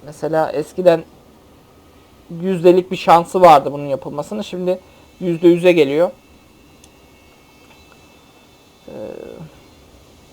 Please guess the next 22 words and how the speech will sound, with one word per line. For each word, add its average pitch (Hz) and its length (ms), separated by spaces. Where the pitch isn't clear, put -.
inşallah 151 380
Claymon 147 460
düşü 160 240
gelir 120 280
bu 123 100
arada. 131 340
Ki 135 180
aslında 143 320
onun 156 280
düklüğüne 156 480
claim 160 200
atmamızın 160 520
bir 160 60
anlamı 160 220
yok 175 140
çünkü 165 180
düklük 160 300
yok 117 100
burada. - 220
Neyse, 254 260
önemli 294 320
değil. 302 140